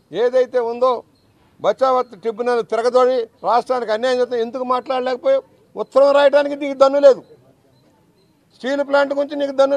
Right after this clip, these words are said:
లేదు, పోలవరం నిధుల గురించి దన్ను లేదు. ఏం సాధించావని? నాలుగున్నరేళ్లలో నువ్వేం సాధించావు? రాష్ట్రానికి సర్వనాశనం చేశావు, భ్రష్టు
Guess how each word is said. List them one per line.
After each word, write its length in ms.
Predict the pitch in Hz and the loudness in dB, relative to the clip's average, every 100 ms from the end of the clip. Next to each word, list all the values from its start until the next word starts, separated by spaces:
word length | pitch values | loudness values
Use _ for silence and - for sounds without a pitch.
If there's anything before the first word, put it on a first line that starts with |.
| 262 | 2
లేదు, 160 | 196 - _ _ _ _ _ _ _ 208 | 2 -4 _ _ _ _ _ _ _ -2
పోలవరం 460 | 262 277 285 294 | 2 6 6 4
నిధుల 180 | 277 277 294 | 0 -4 -6
గురించి 200 | 294 294 | -6 0
దన్ను 180 | 277 277 269 | 0 2 2
లేదు. 160 | 214 131 _ _ _ _ _ _ _ _ _ _ _ 113 214 | 0 -4 _ _ _ _ _ _ _ _ _ _ _ -6 -4
ఏం 80 | 262 | -2
సాధించావని? 600 | 233 226 233 214 196 139 - _ _ _ _ _ _ _ _ _ | -2 -4 -6 -4 -4 -8 -18 _ _ _ _ _ _ _ _ _
నాలుగున్నరేళ్లలో 880 | 147 226 247 240 233 214 226 247 254 254 | -2 0 0 -2 -2 -4 -2 -2 -2 -4
నువ్వేం 260 | 220 254 277 | -2 -2 -2
సాధించావు? 420 | 254 269 262 277 262 | -4 -4 -2 0 2
రాష్ట్రానికి 380 | 254 254 233 180 | 0 -2 -6 -4
సర్వనాశనం 680 | 208 247 262 247 285 285 285 262 | -2 -2 -2 0 0 0 -2 -2
చేశావు, 280 | 220 208 170 | -2 -2 -4
భ్రష్టు 220 | 247 | -4